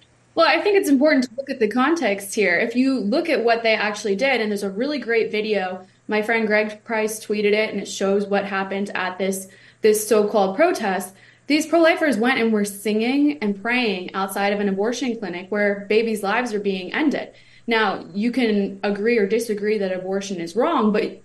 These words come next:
you can look at that video and see they are praying, praying and singing for the lives of babies.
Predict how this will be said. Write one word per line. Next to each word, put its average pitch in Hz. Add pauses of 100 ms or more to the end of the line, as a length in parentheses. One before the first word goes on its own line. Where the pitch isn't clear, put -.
(140)
you 214
can 202
look 330
at -
that 185
video 247
and 190
see 196 (200)
they 240
are 233
praying, 262
praying 311
and 214
singing 208 (200)
for 233
the 220
lives 202
of -
babies. 302